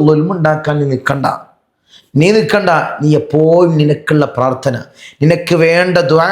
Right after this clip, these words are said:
എന്താണ്? ആ ശത്രുക്കൾക്ക് നല്ല മനസ്സ് നീ കൊടുക്കണം. അല്ലാ, ഞങ്ങളെ ഉപദ്രവിക്കുന്നവർക്ക് നല്ല മനസ്സ് നീ കൊടുക്കണം റബ്ബേ. ഞങ്ങൾ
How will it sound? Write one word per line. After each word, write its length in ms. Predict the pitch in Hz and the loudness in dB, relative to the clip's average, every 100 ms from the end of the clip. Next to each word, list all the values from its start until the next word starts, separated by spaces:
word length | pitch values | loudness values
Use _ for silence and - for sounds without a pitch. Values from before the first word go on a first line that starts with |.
| 190 | -2
എന്താണ്? 420 | 175 170 156 143 123 - _ _ 117 | 0 0 0 -2 -6 -12 _ _ -4
ആ 20 | 139 135 | -2 -2
ശത്രുക്കൾക്ക് 800 | 131 120 165 160 156 151 147 - 135 | -4 -4 0 0 0 -2 -2 -2 0
നല്ല 380 | 127 143 190 196 135 | 2 0 2 0 0
മനസ്സ് 300 | 131 135 151 131 | -2 -2 -4 -2
നീ 80 | 113 | -2
കൊടുക്കണം. 400 | 110 104 - 113 113 | -2 -4 -6 -8 -8
അല്ലാ, 180 | 92 - _ _ - - 135 | -8 -10 _ _ -20 -8 -2
ഞങ്ങളെ 240 | 185 220 185 | 0 2 2
ഉപദ്രവിക്കുന്നവർക്ക് 1000 | 175 160 196 196 185 202 190 190 - 175 151 | 0 0 0 0 0 0 0 0 0 0 0
നല്ല 280 | 143 165 220 202 | 0 0 0 0
മനസ്സ് 260 | 160 160 175 156 | 0 0 0 0
നീ 80 | 151 135 | 0 0
കൊടുക്കണം 420 | 131 - 143 127 120 | -2 -2 -2 0 -2
റബ്ബേ. 360 | 110 147 160 196 139 - - _ - - _ _ - | -2 0 2 2 -2 -6 -14 _ -14 -14 _ _ -4
ഞങ്ങൾ 280 | 123 147 | -2 0